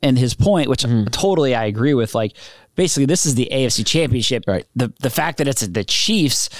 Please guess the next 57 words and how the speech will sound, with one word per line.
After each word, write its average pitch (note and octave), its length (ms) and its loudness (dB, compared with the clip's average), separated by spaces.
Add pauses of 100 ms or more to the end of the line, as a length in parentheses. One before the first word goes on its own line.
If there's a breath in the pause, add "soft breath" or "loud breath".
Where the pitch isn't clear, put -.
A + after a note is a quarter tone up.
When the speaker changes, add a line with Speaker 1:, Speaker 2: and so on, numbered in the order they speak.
(180 loud breath)
Speaker 1:
doesn't C#3+ 340 2
mean C#3+ 320 2
any C3 240 0
more B2 360 2
to - 120 -4
Speaker 2:
It, - 140 2
Speaker 1:
me. C#3 140 2
Speaker 2:
it, D3 160 -4
basically, F3 340 0
his, C#3+ 300 0
his D3+ 340 2
whole A#2+ 160 2
thing A#2 200 0
is, G#2+ 160 0
if A2+ 140 -2
you F#3 100 2
don't A#3 140 0
get F#3+ 120 0
up D#3+ 140 -4
for B2+ 80 -2
this C3 200 -2
game, G#2+ 300 -2
what A2+ 100 2
are A2+ 40 2
you F#2 80 0
doing? F2 340 -4 (260)
Speaker 1:
Exactly. B2+ 340 -2
Speaker 2:
Right? - 80 -2
Like, A2+ 160 0
you G3+ 80 2
don't G#3 80 2
need F3 160 0
any A#2+ 260 -2
extra, C3+ 340 -2 (260)
extra C3+ 420 -2
motivation G#2+ 760 0 (160)
in G2+ 160 0
this G#2+ 200 -2
game. - 280 -14
Speaker 1:
No. G#2+ 260 0 (320 loud breath)
Speaker 2:
Doesn't A2+ 200 -2
matter A2 200 -2
who C#3 100 2
the B2+ 140 0
opponent F#2+ 300 -2
is, F#2+ 180 -2
it's F2+ 100 -4
the G2+ 80 0
A G#2+ 60 0
F G2 60 -4
C F#2 120 -6
Championship. G2+ 400 -4
Now, D#3+ 360 -4 (640 loud breath)
I G3+ 220 -2
do F#3 380 4
think A2+ 380 -4
that, A2+ 360 -4